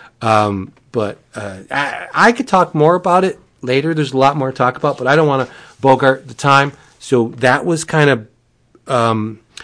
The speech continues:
Berserk Volume Two, uh, maybe a little bit into Three. Yeah, and I'll talk more about it,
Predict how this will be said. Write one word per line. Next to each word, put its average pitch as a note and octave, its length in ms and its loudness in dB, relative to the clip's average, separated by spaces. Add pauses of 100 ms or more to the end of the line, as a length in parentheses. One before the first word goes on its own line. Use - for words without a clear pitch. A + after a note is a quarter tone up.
(220)
Berserk A#2+ 480 0
Volume G#2+ 440 0
Two, B2+ 800 0 (500)
uh, A#2 320 4
maybe B2+ 540 0
a C3+ 40 4
little C3 280 2
bit C3 260 0
into C3 300 -4
Three. F#2+ 1700 -10
Yeah, A#2 240 -2
and D#2+ 160 -14
I'll D3 100 -6
talk D#3+ 260 -2
more G2 200 -8
about - 240 -20
it, - 100 -20